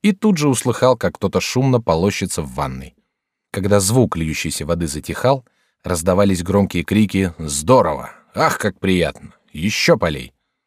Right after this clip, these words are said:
Только один человек мог позволить себе кричать в чужом доме и вести себя столь бесцеремонно. Этот человек — Мэйтэй. Наконец-то пришел,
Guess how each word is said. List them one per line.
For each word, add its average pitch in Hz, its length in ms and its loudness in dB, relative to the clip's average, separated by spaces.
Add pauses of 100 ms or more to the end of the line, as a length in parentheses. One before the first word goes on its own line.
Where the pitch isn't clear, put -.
(480)
Только 156 280 2
один 113 360 2
человек 95 440 0
мог 92 160 -2
позволить 90 420 0
себе 82 220 -4
кричать 85 400 -4
в - 80 -20
чужом 76 360 -8
доме 107 360 2 (200)
и 101 100 -2
вести 90 280 -2
себя 90 240 -2
столь 85 240 -4
бесцеремонно. 71 760 -8 (260)
Этот - 280 -4
человек — 80 540 -4 (320)
Мэйтэй. 87 500 -2 (1000)
Наконец-то 98 520 2
пришел, 71 480 -6